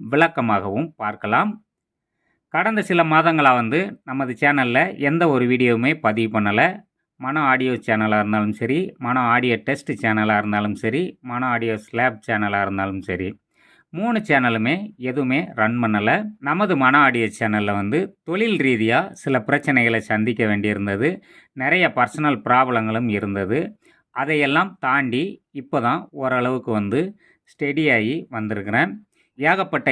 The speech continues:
இழப்புகளை சந்திச்சாலும் நான் வந்து YouTube-க்குள்ள வந்ததன் நோக்கம் வந்து சில வாடிக்கையாளர்களுக்கு ரிட்டர்ன் அமௌண்ட் கொடுக்க வேண்டியிருக்கு, சில வாடிக்கையாளர்களுக்கு வந்து ஆம்பிளிஃபையர்ஸ் வந்து செஞ்சு கொடுக்க வேண்டியிருக்குது.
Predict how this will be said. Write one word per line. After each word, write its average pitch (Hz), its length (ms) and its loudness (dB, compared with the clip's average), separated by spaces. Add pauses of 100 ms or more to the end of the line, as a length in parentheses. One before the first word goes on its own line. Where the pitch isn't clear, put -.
(100)
இழப்புகளை 143 400 0 (120)
சந்திச்சாலும் 117 580 0 (300)
நான் 175 240 4
வந்து 120 220 0 (320)
YouTube-க்குள்ள 160 720 2
வந்ததன் 123 460 0
நோக்கம் 120 380 0
வந்து 98 200 -2 (520)
சில 190 260 4
வாடிக்கையாளர்களுக்கு 127 840 2 (220)
ரிட்டர்ன் 135 340 2
அமௌண்ட் 113 360 -2
கொடுக்க 113 300 -2
வேண்டியிருக்கு, 104 460 -2 (140)
சில 147 220 4
வாடிக்கையாளர்களுக்கு 113 840 0
வந்து 104 180 -2 (200)
ஆம்பிளிஃபையர்ஸ் 120 540 -2
வந்து 104 180 -2 (120)
செஞ்சு 127 340 -4
கொடுக்க 110 300 -2
வேண்டியிருக்குது. 98 580 -2